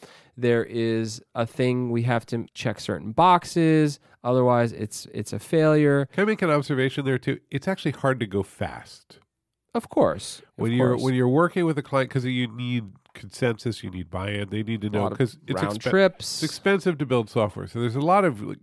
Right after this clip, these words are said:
Speaker 2: kind of gating mechanisms that you go up against them, you wait a minute, then they say go, and then you build a thing.
Speaker 1: Exactly. And, and we're builders. And when you're a builder, there's almost, like, a childlike sort of curiosity and enthusiasm around an idea and how you wanna see it become real.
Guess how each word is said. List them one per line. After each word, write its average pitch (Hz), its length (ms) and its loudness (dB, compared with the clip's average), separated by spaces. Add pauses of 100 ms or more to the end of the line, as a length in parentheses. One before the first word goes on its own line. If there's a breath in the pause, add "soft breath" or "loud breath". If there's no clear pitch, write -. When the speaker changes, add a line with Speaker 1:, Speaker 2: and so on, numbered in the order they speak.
Speaker 2:
kind 135 180 -2
of 95 160 -10
gating 110 460 -2
mechanisms 98 800 -8
that 101 320 -4 (360 soft breath)
you 117 120 -4
go 117 160 6
up 117 100 2
against 110 340 -2
them, 101 140 -6
you 92 100 -8
wait 104 240 -6
a 107 40 -4
minute, 104 360 -4 (440)
then 123 300 0
they 113 140 0
say 110 180 -4
go, 104 480 -2
and 107 120 -8
then 107 120 -4
you 104 80 -2
build 98 240 -4
a 90 40 -8
thing. - 200 -18 (160)
Speaker 1:
Exactly. 101 640 -6
And, 147 200 -8
and 202 200 0 (120)
we're 202 500 0
builders. 123 500 2
And 147 140 -2
when 208 140 0
you're 277 240 4
a 247 40 8
builder, 151 720 2
there's 143 260 -2
almost, 160 380 0
like, 139 160 0
a 120 60 -6
childlike 110 640 -2
sort 98 220 -8
of 92 100 -14
curiosity 107 720 -2
and 95 80 -6
enthusiasm 98 840 -4
around 92 380 -4
an 92 100 -6
idea 117 560 -2
and 98 120 -10
how 113 160 -6
you 107 200 -6
wanna 98 220 -6
see 101 220 -6
it 90 120 -10
become 87 380 -8
real. - 300 -10